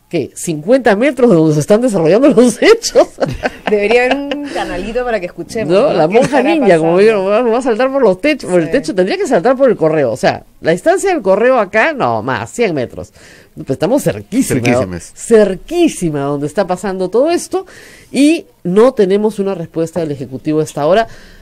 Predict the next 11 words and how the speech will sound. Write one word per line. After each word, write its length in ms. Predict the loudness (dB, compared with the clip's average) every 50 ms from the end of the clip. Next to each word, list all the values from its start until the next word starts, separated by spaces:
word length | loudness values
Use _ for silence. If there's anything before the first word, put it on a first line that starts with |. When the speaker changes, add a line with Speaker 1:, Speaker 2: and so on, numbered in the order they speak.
| -12
Speaker 1:
porque 300 | -8 -6 -4 -4 -4 -2
claro, 320 | 0 0 2 2 0 -2 -6
la, 220 | -8 -8 -10 -10 -10 -8
la 200 | -8 -8 -6 -6
pelota 340 | -6 0 0 0 0 0
está 160 | -4 -2 -2 -2
en 40 |
la 80 | -2 -2
cancha 300 | -2 -4 -6 -4 -4 -4
del 80 | -4 -4
Ejecutivo. 540 | -6 -8 -12 -12 -6 -4 -2 -4 -4 -6